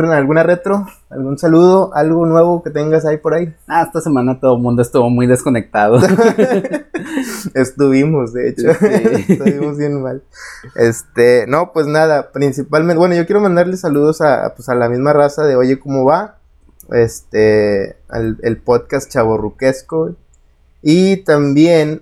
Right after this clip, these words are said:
Speaker 1: eh, un especial saludo también para el compadre, eh, Edgar Guerra, que nos estuvo también ahí cotorreando, que nos estuvo oyendo, que está muy de acuerdo con tu filosofía acerca de la
Speaker 2: <laughs>
Speaker 1: tecnocracia y todo ese pedo, güey. Este,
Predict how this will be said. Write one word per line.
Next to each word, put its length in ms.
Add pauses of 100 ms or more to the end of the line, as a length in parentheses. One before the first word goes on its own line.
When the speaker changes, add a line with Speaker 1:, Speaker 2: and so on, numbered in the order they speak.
Speaker 1:
eh, 500 (560)
un 340
especial 440
saludo 300
también 240
para 160
el 100
compadre, 1040 (300)
eh, 340
Edgar 340
Guerra, 400
que 80
nos 140
estuvo 320
también 320
ahí 280
cotorreando, 600
que 100
nos 180
estuvo 260
oyendo, 580 (320)
que 60
está 200
muy 240
de 80
acuerdo 480
con 240
tu 540 (100)
filosofía 720
acerca 500
de 200
la 200
Speaker 2:
<laughs> 80
Speaker 1:
tecnocracia 760
y 60
todo 160
ese 160
pedo, 400
güey. 100 (600)
Este, 880